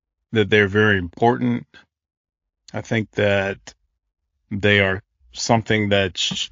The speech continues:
you know, should be passed down generation to generation. Obviously with your own personal spin to it, and it should usually have meaning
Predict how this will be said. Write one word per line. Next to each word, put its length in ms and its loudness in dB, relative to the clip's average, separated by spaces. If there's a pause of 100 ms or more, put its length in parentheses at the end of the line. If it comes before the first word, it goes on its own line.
(160)
you 60 -8
know, 120 -6 (100)
should 280 -2
be 340 4 (120)
passed 440 0
down 540 0 (420)
generation 600 4
to 60 2
generation. 840 -2 (2000)
Obviously 540 2
with 260 -2
your 160 0
own 200 0
personal 420 -4
spin 560 -4
to 300 0
it, 240 0
and 160 0
it 80 -2
should 200 0
usually 380 2
have 560 4 (720)
meaning 640 0